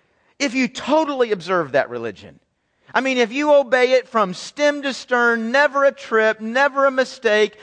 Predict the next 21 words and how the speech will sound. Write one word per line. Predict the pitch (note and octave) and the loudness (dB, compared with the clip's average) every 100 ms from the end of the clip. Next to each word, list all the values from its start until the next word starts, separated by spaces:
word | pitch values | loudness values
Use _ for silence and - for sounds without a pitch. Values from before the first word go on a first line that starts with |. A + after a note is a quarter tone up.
| - | -18
y-, | G3 G3 | -12 -8
y-, | A#3 A#3 | -6 -4
you | B3+ C4 | -4 -2
don't | C4+ D4 B3+ | 0 0 -2
break | G#3+ C4+ C#4 | 0 0 2
away | C4 B3 C4 B3+ | 0 -2 -4 -2
from | A#3 A3 | -2 0
it | A3 | -2
even | A3+ C4+ B3 C4+ | -2 -4 -4 -6
for | A#3 A#3 | -2 0
a | G#3+ | 0
single | - C4 C4+ C4 C4 | -4 -6 -4 -2 0
moment, | A#3 G3+ G#3+ - - | -2 -2 -6 -8 -6
if | A3+ A3 | -4 0
you | C4+ C4 | 2 2
are | A3+ | 0
perfectly | - - D#4 D#4+ D#4+ D#4+ D4+ | -4 0 0 2 -4 -2 -4
following, | C#4+ A3+ G#3 G3+ G#3 A3 G#3 | -2 0 2 2 2 0 -4
perfectly | - D4 D4+ D4 C4 C4 | 0 0 0 -4 -2 2
obeying | B3+ G#3 B3 A3 G3+ | 0 2 0 -2 0
that | G3+ G3+ | 0 0